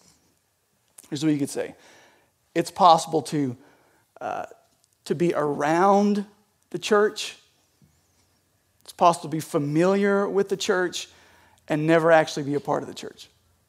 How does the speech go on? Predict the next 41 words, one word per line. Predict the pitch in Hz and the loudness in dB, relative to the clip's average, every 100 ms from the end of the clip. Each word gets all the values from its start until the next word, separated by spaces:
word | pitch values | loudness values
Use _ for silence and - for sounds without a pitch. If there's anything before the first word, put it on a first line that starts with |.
| _ _ _ _ _ _ _ _ _ _ _ _ _ | _ _ _ _ _ _ _ _ _ _ _ _ _
Right? | 165 180 | -8 -4
It's | 175 | -4
possible | - 196 185 170 170 170 | 4 6 6 4 -2 0
to | 180 170 147 - - - - - | 2 2 0 -8 -20 -20 -20 -10
know | 151 156 180 208 233 | -4 6 10 10 8
all | 226 208 214 | 6 4 2
the | 196 | 2
right | 196 202 190 | 4 4 2
answers, | 190 202 247 240 226 - - _ - - _ _ _ _ _ _ _ - | -4 -6 -4 -4 -6 -12 -16 _ -20 -20 _ _ _ _ _ _ _ -6
right? | 165 165 | -4 4
Be | 190 | 6
able | 190 156 | 6 4
to | 139 - | -2 -8
sort | - 175 | -2 -2
of | - | 4
talk | - 202 202 | 8 10 8
the | 196 | 0
talk | - 196 190 190 | 6 8 8 6
and | 175 | -4
the | 147 | -4
Christianese | 214 196 196 185 185 185 190 165 | -2 -2 -2 -2 0 -2 -2 -4
and | 147 | -2
the | |
li-, | 143 180 - 156 156 | -2 -2 -4 -6 0
all | 175 | 2
the | 170 | 2
lingo | 156 175 185 175 180 | 2 0 4 4 4
and | 165 | 2
jargon, | 165 175 175 165 | 2 2 0 -4
right? | 175 180 - - - - - _ - | -4 -6 -12 -20 -20 -20 -20 _ -8
But, | - - | -6 -2
but | 165 | -2
never | 170 165 175 196 208 | 0 4 8 8 6
have | 196 175 | 2 4
actually | 165 165 - 170 | 4 4 0 -4
experienced | 147 - 180 160 151 - - | -6 -8 -4 -2 -2 -4 -6
any | 165 160 | -6 -4
sort | - 156 | -2 -2
of | 139 | -4
spiritual | - 160 143 - | -8 -8 -8 -8
transformation. | 135 151 127 - 131 - - | -8 -6 -6 -8 -12 -12 -18